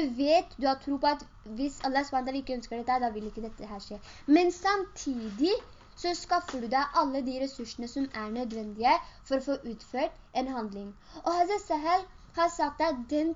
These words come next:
personen som tror at tawakkul er bare det å sette seg ned og håpe på at Allah subhanahu wa ta'ala vil gjøre alt sammen uten at man bruker ressurser, han går imot, og samtidig så kritiserer han Nabi sallallahu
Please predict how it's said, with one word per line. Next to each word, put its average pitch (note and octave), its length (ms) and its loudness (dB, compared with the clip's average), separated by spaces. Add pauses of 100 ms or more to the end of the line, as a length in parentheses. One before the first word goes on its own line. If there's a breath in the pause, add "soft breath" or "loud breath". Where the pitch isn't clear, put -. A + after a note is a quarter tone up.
(100)
personen D4+ 720 -2
som F4+ 240 0 (140)
tror G#3 280 -2 (300 loud breath)
at D4+ 180 4
tawakkul D#4 460 2
er C#4+ 240 2
bare C4+ 160 4
det C4 80 2
å C4+ 80 -2
sette D4 320 -4
seg B3+ 180 -2
ned B3+ 140 -2
og C4+ 140 -2
håpe A3+ 180 -6
på A#3+ 100 0
at A#3+ 140 -6
Allah A#3+ 180 2
subhanahu A3 300 -6
wa A3+ 40 -4
ta'ala A#3 200 0
vil B3 160 -2
gjøre A3+ 340 -4
alt B3 220 -2
sammen A#3 320 -4
uten A3+ 240 -8
at A#3 80 -8
man A#3+ 160 -6
bruker A#3 260 -6
ressurser, C#4+ 540 2 (400 loud breath)
han D#4 400 2
går A#3 240 -2 (160)
imot, C4 640 -2 (840)
og C#4+ 100 0
samtidig D4 440 4
så C#4+ 80 0
kritiserer C4+ 1040 -2 (300 loud breath)
han C#4+ 180 2
Nabi A#3+ 200 -2
sallallahu A#3 800 -4